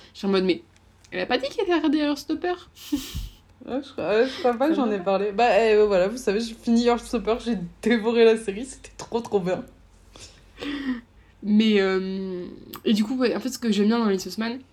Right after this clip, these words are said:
Speaker 1: parce que, euh, euh, je veux dire, elle est, enfin, elle écrit bien, euh,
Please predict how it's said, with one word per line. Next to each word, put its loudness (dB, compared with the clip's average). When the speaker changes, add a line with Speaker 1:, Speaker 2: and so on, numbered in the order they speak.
Speaker 1:
parce 0
que, 2
euh, -12
euh, -8
je -2
veux -4
dire, 0
elle -2
est, -2
enfin, -4
elle -2
écrit -6
bien, 0
euh, -2